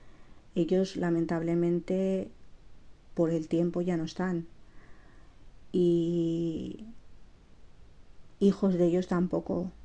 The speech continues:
nietos tampoco, bisnietos, tataranietos, yo creo que sí.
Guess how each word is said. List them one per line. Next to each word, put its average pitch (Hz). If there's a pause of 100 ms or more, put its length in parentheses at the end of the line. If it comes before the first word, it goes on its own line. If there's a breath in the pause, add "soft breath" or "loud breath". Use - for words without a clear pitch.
(600)
nietos 170
tampoco, 170 (1300 soft breath)
bisnietos, 170
tataranietos, 170
yo 175
creo 175
que 208
sí. 196